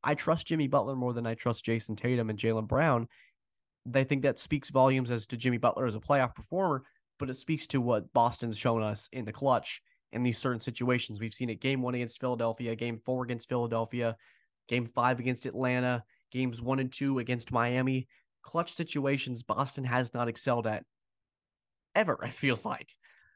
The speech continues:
So I'm gonna take Miami in six, and maybe we see history. Maybe we see Boston. If it goes back to Boston for game seven, you can guarantee that Boston and Denver will play in the N B A Finals because of that m-, just dejection.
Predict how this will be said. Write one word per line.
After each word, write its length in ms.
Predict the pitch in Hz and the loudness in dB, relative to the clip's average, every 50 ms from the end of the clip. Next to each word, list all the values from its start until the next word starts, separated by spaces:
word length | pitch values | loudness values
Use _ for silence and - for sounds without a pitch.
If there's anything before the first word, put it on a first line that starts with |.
| _ _ | _ _
So 580 | - - - - 143 135 131 127 123 120 120 120 _ _ _ _ _ _ _ _ _ _ _ _ | -18 -12 -4 0 2 2 2 2 0 -2 -6 -8 _ _ _ _ _ _ _ _ _ _ _ _
I'm 180 | - - 156 180 | 4 4 4 6
gonna 140 | 202 208 196 | 4 2 2
take 220 | - 202 196 175 | 2 2 2 4
Miami 400 | 156 139 143 143 143 156 170 160 | 4 4 6 6 6 4 4 4
in 100 | 139 123 | 2 2
six, 520 | 113 - - - - - - - - - - _ _ _ _ _ _ _ _ _ _ | 0 -4 -2 -2 -2 -4 -4 -8 -8 -10 -10 _ _ _ _ _ _ _ _ _ _
and 520 | - 135 127 127 123 120 117 117 117 110 - - - _ _ _ _ _ _ _ _ _ _ _ _ _ _ - | -2 0 2 2 2 2 0 -2 -2 -6 -8 -12 -18 _ _ _ _ _ _ _ _ _ _ _ _ _ _ -8
maybe 340 | 147 131 117 123 143 143 156 | -2 2 6 6 6 8 6
we 160 | 143 147 160 | 6 4 4
see 180 | 151 - - 160 | 2 2 2 0
history. 440 | 127 135 151 - - - 180 180 165 | 2 2 2 0 -2 -4 -4 -2 -2
Maybe 200 | 139 139 135 131 | -2 -2 -4 -4
we 100 | 139 131 | -4 -4
see 160 | - - 143 | -2 -2 0
Boston. 460 | 123 127 127 131 143 - - 165 160 | 2 4 4 4 2 -2 -2 -4 -4
If 120 | - 135 - | -4 -4 -4
it 100 | 117 - | 0 2
goes 200 | 143 160 170 160 | 4 4 4 4
back 180 | 165 156 147 | 2 0 0
to 80 | - 135 | 0 2
Boston 320 | 117 131 143 - - 143 | 2 2 2 2 -2 -10
for 80 | 139 123 | -10 -6
game 240 | 123 135 135 139 131 | -4 -2 -2 -2 0
seven, 300 | - 147 143 147 156 147 | 2 2 4 4 2 -2
you 100 | 127 127 | -2 -4
can 220 | - 123 117 110 | -4 -6 -6 -4
guarantee 520 | 110 135 139 147 147 135 127 - 160 151 | -2 0 2 2 2 0 0 -2 -2 0
that 180 | 139 123 110 - | 0 0 0 2
Boston 380 | - 120 131 127 - - 139 127 | 4 4 4 4 2 -2 -2 -2
and 120 | 120 113 | 0 0
Denver 260 | - 131 123 120 117 | 2 2 2 2 -2
will 160 | 110 113 107 | -2 -2 0
play 180 | - - 127 117 | 2 2 2 2
in 80 | 110 110 | 2 0
the 100 | 113 113 | -2 -2
N 80 | 113 | -2
B 120 | 110 110 113 | -2 -4 -4
A 40 | |
Finals 460 | 110 - 135 131 123 117 110 107 - - _ _ _ _ _ _ _ _ | 0 0 2 2 2 0 -4 -6 -8 -10 _ _ _ _ _ _ _ _
because 440 | - 156 131 - - 147 139 123 135 | -2 -2 0 0 2 2 2 2 0
of 100 | 123 127 | -2 2
that 200 | 127 123 117 - | 2 2 2 0
m-, 180 | 123 127 110 - | -4 -8 -8 -8
just 220 | - 131 120 - - | -8 -8 -8 -8 -8
dejection. 720 | 120 104 - - 135 120 - - - - 101 92 - | -10 -8 -4 0 0 0 0 0 -4 -6 -6 -8 -10